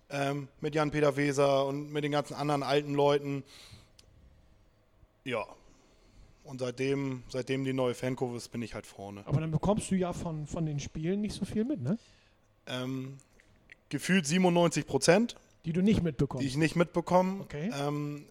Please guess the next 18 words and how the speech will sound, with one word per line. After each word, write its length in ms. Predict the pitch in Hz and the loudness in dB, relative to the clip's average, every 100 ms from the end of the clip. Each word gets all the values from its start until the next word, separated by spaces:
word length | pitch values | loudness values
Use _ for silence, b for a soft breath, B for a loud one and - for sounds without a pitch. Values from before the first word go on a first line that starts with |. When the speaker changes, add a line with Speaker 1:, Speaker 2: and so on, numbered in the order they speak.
| - | -10
Speaker 1:
ich 120 | 127 | -4
muss 220 | 156 156 | -2 -2
auch 380 | 131 151 135 - | 0 0 0 -2
ehrlich 320 | 151 156 151 | -4 -2 4
sagen, 240 | 151 156 | 4 4
ich 100 | 147 | 0
guck 160 | - 160 | -4 -6
mir 280 | 151 143 143 - - _ - - | -4 -6 -8 -14 -20 _ -20 -8
die 100 | 139 | 0
Highlights 360 | 139 170 175 - | 4 8 8 8
gerne 220 | 165 165 | 4 6
mal 180 | 156 151 | 6 4
an, 180 | 190 196 b b b b b | 2 0 b b b b b
guck, 220 | - 143 | -8 -4
wie 80 | 156 | 0
sie 100 | 147 | 4
herausgespielt 640 | 143 170 175 165 180 170 | 6 6 2 -4 -2 0
sind 320 | 175 180 - | 0 -2 -4